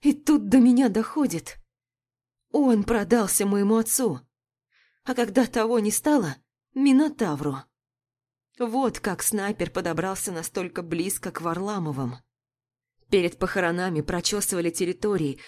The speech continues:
чтобы не допустить именно таких ситуаций. И тем же путем Минотавр узнал, где именно сейчас разговаривает совет. Интересно, отца он убил случайно или намеренно?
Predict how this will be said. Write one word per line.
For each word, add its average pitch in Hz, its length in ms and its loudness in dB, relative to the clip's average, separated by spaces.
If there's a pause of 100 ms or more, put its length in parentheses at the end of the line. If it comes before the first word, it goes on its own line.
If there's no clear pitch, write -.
чтобы 220 320 2
не 214 100 4
допустить 220 640 0
именно 247 500 4
таких 254 520 -4
ситуаций. 160 880 -4 (440)
И 202 140 -8
тем 160 260 -2
же 147 120 -2
путем 175 420 0
Минотавр 170 600 -2
узнал, 190 500 -4 (240)
где 233 300 2
именно 240 480 0
сейчас 175 500 -4
разговаривает 160 720 -2
совет. 180 540 -6 (640)
Интересно, 160 800 -4 (420)
отца 214 540 -2
он 180 140 -2
убил 202 260 2
случайно 202 720 -2 (260)
или 226 200 4
намеренно? 165 680 2